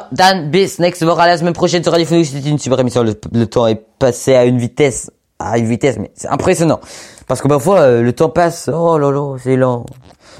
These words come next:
Parce que parfois, le temps passe et là, j'ai cru que, bah, p-, par exemple, à ce temps-là, je pense qu'il y a une heure qui est passée, mais non, c'est quinze minutes. Parfois, c'est comme ça. Et aujourd'hui, bah, je pense qu'il y a quinze minutes qui sont passées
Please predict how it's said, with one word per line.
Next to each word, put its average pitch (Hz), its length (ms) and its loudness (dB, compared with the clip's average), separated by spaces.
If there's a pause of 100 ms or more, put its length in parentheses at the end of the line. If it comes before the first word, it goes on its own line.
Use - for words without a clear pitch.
(100)
Parce 123 140 -4
que 127 60 -4
parfois, 127 420 0
le 120 120 0
temps 135 180 -2
passe 147 220 0
et 135 60 0
là, 139 280 2 (520)
j'ai 120 200 0
cru 135 320 0 (320)
que, 82 320 0 (100)
bah, 50 220 -10 (640)
p-, 98 100 -10 (500)
par 117 120 0
exemple, 123 340 0
à 135 80 0
ce 143 120 -2
temps-là, 147 420 0 (420)
je 139 60 -4
pense 190 280 0
qu'il 165 120 0
y 165 40 4
a 151 40 4
une 180 180 0
heure 175 120 -2
qui 165 100 -2
est 147 60 -2
passée, 147 260 -2
mais 139 120 0
non, 123 280 -4
c'est 127 160 -6
quinze 127 240 -8
minutes. 104 380 -8
Parfois, 110 260 -6
c'est - 80 -12
comme 117 160 -4
ça. 101 160 -4
Et 117 60 0
aujourd'hui, 120 320 -2
bah, 123 160 0
je - 80 -8
pense 139 200 -2
qu'il 131 120 -2
y - 20 2
a 131 40 -2
quinze 180 340 -2
minutes 160 320 -4 (260)
qui 165 100 -2
sont 175 140 0
passées 156 440 -2